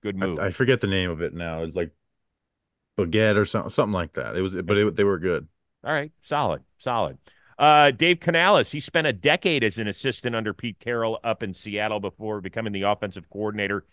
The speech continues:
Speaker 1: in Tampa. That merely became a pit stop. It was one season and done. He now gets promoted to the head chair in Carolina, which means that he has to try and figure out a way to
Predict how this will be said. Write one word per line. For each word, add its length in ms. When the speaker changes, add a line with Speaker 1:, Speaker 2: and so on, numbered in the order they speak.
Speaker 1:
in 160
Tampa. 540
That 240
merely 340
became 360
a 100
pit 300
stop. 500
It 120
was 200
one 240
season 500
and 280
done. 380
He 100
now 240
gets 280
promoted 460
to 80
the 100
head 260
chair 380
in 220
Carolina, 680
which 220
means 300
that 140
he 200
has 200
to 80
try 220
and 120
figure 300
out 120
a 40
way 220
to 120